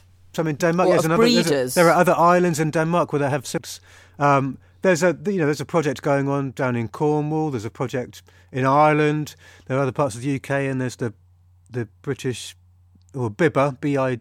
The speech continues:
Speaker 1: B B A, which used to be the Village Bee Breeders Association, started by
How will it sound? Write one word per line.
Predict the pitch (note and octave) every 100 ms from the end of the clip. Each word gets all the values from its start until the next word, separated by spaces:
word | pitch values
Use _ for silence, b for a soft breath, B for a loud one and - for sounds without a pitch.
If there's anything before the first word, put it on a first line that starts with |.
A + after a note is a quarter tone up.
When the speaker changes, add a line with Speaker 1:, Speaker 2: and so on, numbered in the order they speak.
| _
Speaker 1:
B | D3 C3
B | C3+
A, | B2+ A#2
which | B2 -
used | A2+
to | A#2
be | C3
the | A#2
Village | A2 C3+ B2 A2 - b b b _
Bee | C3+ B2+
Breeders | A#2+ B2 A2
Association, | A2+ C#3 A#2+ - A2+ - A#2
started | - A#2+ B2
by | - A#2